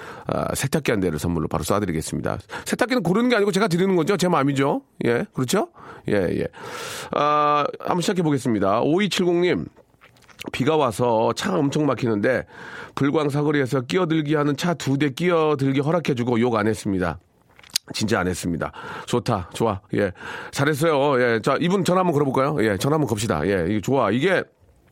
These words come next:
이렇게 쉽지가 않아요. 자, 두 대 껴들면, "아, 나도 이런 거 고쳐야 되는데." 막 따라 붙기도 하고, 예, 그죠? 이게 양보 운전해야 돼요. 예. 자, 이 벌써 비 오잖아, 여기도. 예. 아, 비가 아니구나, 이거는.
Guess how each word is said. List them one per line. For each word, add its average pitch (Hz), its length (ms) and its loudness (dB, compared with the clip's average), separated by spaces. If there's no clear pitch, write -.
이렇게 107 180 0
쉽지가 151 360 0
않아요. 82 300 -2
자, 120 140 -4
두 117 120 -8
대 135 100 0
껴들면, 131 460 0
"아, 107 360 -2
나도 107 200 0
이런 117 160 0
거 104 60 -4
고쳐야 107 240 -2
되는데." 104 420 0
막 82 280 -2
따라 143 180 0
붙기도 120 340 -2
하고, 78 600 0
예, 87 360 0
그죠? 92 340 -2
이게 101 260 -2
양보 127 240 2
운전해야 143 340 2
돼요. 107 260 0
예. 87 240 0
자, 80 140 0
이 85 140 -2
벌써 147 160 0
비 120 120 0
오잖아, 151 320 2
여기도. 85 240 0
예. 67 200 -4
아, 87 100 0
비가 113 240 0
아니구나, 95 280 0
이거는. 78 240 -2